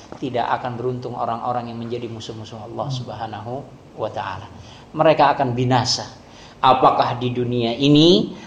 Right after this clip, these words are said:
ataukah nanti di akhirat. Sehingga orang yang cerdas tentu dia tidak ingin untuk menjadi pewaris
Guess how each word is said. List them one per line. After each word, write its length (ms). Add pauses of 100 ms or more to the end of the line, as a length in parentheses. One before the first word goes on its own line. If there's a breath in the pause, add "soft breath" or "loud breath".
ataukah 560
nanti 320
di 80
akhirat. 400 (400 loud breath)
Sehingga 560
orang 240
yang 160
cerdas 720 (160)
tentu 320
dia 600
tidak 280
ingin 320
untuk 240
menjadi 240
pewaris 800